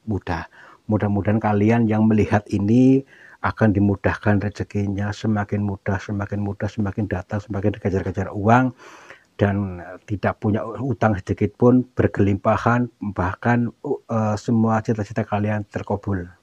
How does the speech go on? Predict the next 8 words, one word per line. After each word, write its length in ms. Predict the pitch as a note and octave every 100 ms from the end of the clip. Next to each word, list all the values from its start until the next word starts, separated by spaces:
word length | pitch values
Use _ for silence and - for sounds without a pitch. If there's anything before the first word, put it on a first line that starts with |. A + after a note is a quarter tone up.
| _
Amin. 360 | - G2 G#2 F2 _ _
Ya. 160 | - G2 E2+ - - - - - - - -
Iya, 320 | - - E2
Mbah. 180 | - - - - - F#2+
Heeh. 320 | F2+ F#2+ D#2+ - - - _
Iya, 180 | G#2 F2+ E2+
Mbah. 200 | E2+ - - _ _ _ _ _ _ _ _ -
Oh. 240 | C#3 G3